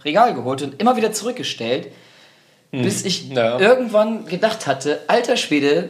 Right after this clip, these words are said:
Speaker 1: wenn mich jetzt hier jemand sieht, der denkt doch auch, der Typ ist bekloppt. Das kann er, ich habe mich auf einmal
Speaker 2: Ja.
Speaker 1: in meiner, in der Situation komplett fremd gefühlt, weil ich dachte so, boah, nee, hoffentlich kriegt das keiner mit, dass ich so lange brauche, Duschgel auszusuchen.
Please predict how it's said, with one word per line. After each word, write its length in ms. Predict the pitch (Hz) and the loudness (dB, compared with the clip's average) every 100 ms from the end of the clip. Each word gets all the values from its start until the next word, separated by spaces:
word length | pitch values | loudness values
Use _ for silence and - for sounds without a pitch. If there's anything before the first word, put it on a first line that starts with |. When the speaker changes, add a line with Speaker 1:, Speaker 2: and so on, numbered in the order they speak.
| - | -4
Speaker 1:
wenn 140 | 160 | -4
mich 120 | 170 | -2
jetzt 160 | 175 - | -4 -2
hier 120 | 180 | -2
jemand 340 | 175 165 135 | 0 -2 -4
sieht, 240 | 135 240 - | -4 -6 -4
der 80 | 135 | -6
denkt 180 | 139 | -6
doch 120 | 139 - | -6 -2
auch, 160 | 123 | -2
der 160 | - - | -4 -14
Typ 160 | - | -14
ist 160 | 120 - | -16 -16
bekloppt. 320 | 113 175 170 - - - | -6 -2 -2 -4 -16 -6
Das 140 | 143 - | -6 0
kann 140 | 180 | 2
er, 100 | 180 - - | 0 -2 -8
ich 160 | 147 | 0
habe 120 | 208 - | 2 2
mich 140 | 208 | 2
auf 180 | 175 - | 2 2
einmal 360 | 226 190 160 | 2 6 6
Speaker 2:
Ja. 60 | 175 170 | 6 4
Speaker 1:
in 60 | |
meiner, 240 | 170 175 170 | 4 4 4
in 80 | |
der 80 | 170 | 2
Situation 560 | 170 185 160 - 202 214 | 2 2 0 0 0 0
komplett 400 | 196 175 175 - - | 0 0 0 -2 -14
fremd 480 | - - 165 240 - | -16 -2 0 0 -4
gefühlt, 480 | 135 - 123 143 | -8 -8 -4 -2
weil 80 | 151 | -2
ich 140 | 151 - | -4 -6
dachte 200 | 175 170 | -8 -6
so, 360 | 160 170 170 - - - - _ - | -4 -4 -6 -14 -20 -20 -20 _ -6
boah, 160 | 139 | 0
nee, 260 | 170 220 170 | 4 6 6
hoffentlich 280 | 175 175 160 | 4 0 -2
kriegt 140 | 180 175 | 0 0
das 120 | - | 2
keiner 200 | 165 160 | 0 0
mit, 160 | 190 | 0
dass 120 | 175 135 | 0 -2
ich 200 | 139 135 | -4 -4
so 140 | 156 | 0
lange 240 | 247 226 208 | 2 2 2
brauche, 300 | 175 196 185 | 4 4 4
Duschgel 420 | 190 247 - 139 | -2 -4 -4 -2
auszusuchen. 720 | 123 123 123 117 120 120 117 | -2 -2 -8 -8 -8 -10 -14